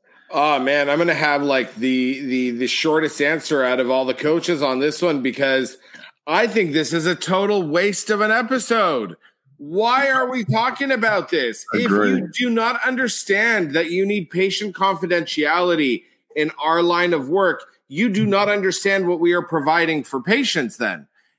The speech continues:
Speaker 1: These are medical, I don't even wanna, what, procedures. Medical procedures.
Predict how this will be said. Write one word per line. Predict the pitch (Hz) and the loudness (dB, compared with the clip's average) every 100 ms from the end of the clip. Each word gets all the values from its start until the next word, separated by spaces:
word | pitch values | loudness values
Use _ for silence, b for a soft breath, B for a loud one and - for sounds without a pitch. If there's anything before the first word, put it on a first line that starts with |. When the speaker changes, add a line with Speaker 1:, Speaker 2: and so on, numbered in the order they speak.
| _ | _
Speaker 1:
These | 117 202 226 170 | -2 0 2 0
are | - 202 208 | 0 0 2
medical, | 180 165 175 180 185 180 190 185 185 180 _ _ _ _ _ _ _ _ _ - - - b b b b _ _ _ _ | 0 0 0 2 0 -2 0 0 0 -2 _ _ _ _ _ _ _ _ _ -20 -20 -20 b b b b _ _ _ _
I | 139 139 | 0 2
don't | 143 143 | 2 2
even | 135 131 | 0 0
wanna, | 127 123 | 0 0
what, | 117 113 - - | 0 -2 -4 -8
procedures. | - 143 - 170 139 107 82 - - _ _ _ _ _ - | -2 0 2 0 -2 -6 -8 -14 -18 _ _ _ _ _ -2
Medical | 214 233 202 202 | 0 2 0 0
procedures. | 170 139 120 92 85 | -2 -2 -4 -6 -12